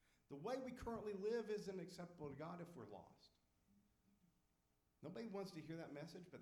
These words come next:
that is the exact message Peter gave. Of those people sitting there that day, how many of those want to be told, "You are responsible for the death of Jesus? You are going to suffer the wrath of God"?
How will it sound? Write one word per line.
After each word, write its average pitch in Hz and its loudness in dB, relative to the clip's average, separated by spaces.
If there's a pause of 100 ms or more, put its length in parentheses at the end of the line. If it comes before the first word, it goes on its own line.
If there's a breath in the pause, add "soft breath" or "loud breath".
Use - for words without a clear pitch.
that 165 0
is 175 2
the 147 0
exact 131 0
message 147 -2
Peter 143 -2
gave. 123 0 (1800 soft breath)
Of 120 2
those 196 4 (300)
people 208 2
sitting 214 2
there 190 4
that 180 4
day, 170 2
how 185 4
many 233 4
of 196 2
those 175 6
want 156 2
to 156 2
be 151 0
told, 127 4 (500 loud breath)
"You 139 4 (580)
are 113 2
responsible 139 4
for 135 0
the 135 2
death 139 4
of 135 -4
Jesus? 175 2 (580 loud breath)
You 127 4
are 113 6 (340)
going 160 10
to 165 0
suffer 190 2
the 175 4
wrath 170 4
of 160 -4
God"? 143 2